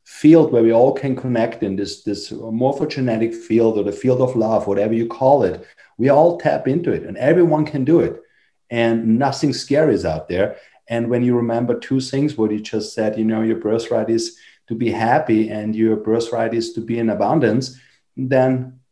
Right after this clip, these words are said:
you know, just connect, you know, but just do it with, with a positive consciousness. And this is, like, I think this is why it's so important, the work that you are doing,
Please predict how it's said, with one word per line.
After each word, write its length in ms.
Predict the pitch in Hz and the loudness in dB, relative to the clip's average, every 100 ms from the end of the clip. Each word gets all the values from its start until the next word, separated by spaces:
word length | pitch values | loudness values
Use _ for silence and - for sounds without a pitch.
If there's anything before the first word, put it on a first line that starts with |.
| - | -8
you 120 | 110 | -4
know, 140 | 143 - | -4 -6
just 280 | - 113 - | -4 -4 -4
connect, 520 | - 120 123 - - | -4 -2 -2 -4 -8
you 60 | 95 | -4
know, 140 | 104 | -4
but 220 | 101 98 | -2 -2
just 320 | - 113 - - | -2 -4 -4 0
do 180 | 113 | 2
it 260 | 117 113 - | 4 4 2
with, 240 | 104 101 | -2 -2
with 180 | 101 101 | -4 -6
a 60 | 95 | -8
positive 560 | - 104 98 98 95 | -6 -6 -4 -6 -8
consciousness. 760 | - 113 127 117 82 76 - - | -8 -6 -6 -6 -8 -10 -16 -12
And 220 | 82 82 | -10 -6
this 240 | 92 87 | -6 -6
is, 100 | 98 | -8
like, 160 | 90 90 | -6 -4
I 140 | 92 | -2
think 320 | 92 104 98 - - _ _ | -2 -4 -8 -10 -20 _ _
this 220 | 117 113 | -2 -2
is 180 | 120 - | -4 2
why 200 | 104 104 | 4 6
it's 220 | 104 - | 4 0
so 200 | - 120 | 0 2
important, 580 | 117 113 120 123 120 110 | 2 0 0 2 0 0
the 100 | 104 | 2
work 340 | 98 113 113 | 4 2 2
that 120 | 113 110 | -2 -2
you 140 | 117 | 0
are 80 | 117 | 2
doing, 460 | 113 117 123 123 | 2 2 0 -4